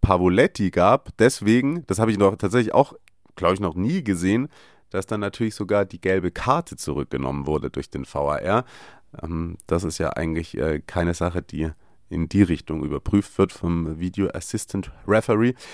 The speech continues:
Naja, und der hatte dann in dem Spiel noch das eine oder andere Wörtchen mitzureden,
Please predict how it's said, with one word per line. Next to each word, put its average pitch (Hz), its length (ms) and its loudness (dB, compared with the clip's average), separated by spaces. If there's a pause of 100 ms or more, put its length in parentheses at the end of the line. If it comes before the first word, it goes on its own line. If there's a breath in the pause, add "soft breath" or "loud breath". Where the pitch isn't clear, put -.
(120 loud breath)
Naja, 131 220 4
und 101 120 -2
der 110 120 2
hatte 120 180 0
dann 107 160 -2
in 95 100 -4
dem 113 160 0
Spiel 117 220 -2
noch 104 140 0
das 95 160 -8
eine 101 200 -2
oder 69 140 -2
andere 98 260 -4
Wörtchen 90 460 2
mitzureden, 95 1040 2